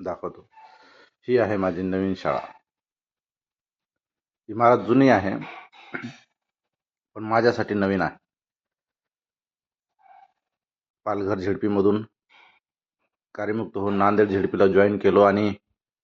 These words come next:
किनवट तालुक्यातील ही जिल्हा परिषद शाळा झेंडीगुडा जॉईन केलो.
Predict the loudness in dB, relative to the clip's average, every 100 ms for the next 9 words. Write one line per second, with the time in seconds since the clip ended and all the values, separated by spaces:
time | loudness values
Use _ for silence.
0 | _ _ -10 -2 0 2 0 0 -2 -4
1 | -6 -4 -2 2 4 4 2 0 -4 -2
2 | 0 2 2 -2 _ _ -20 -18 -10 -6
3 | -4 -2 -2 -2 -4 -4 -6 -6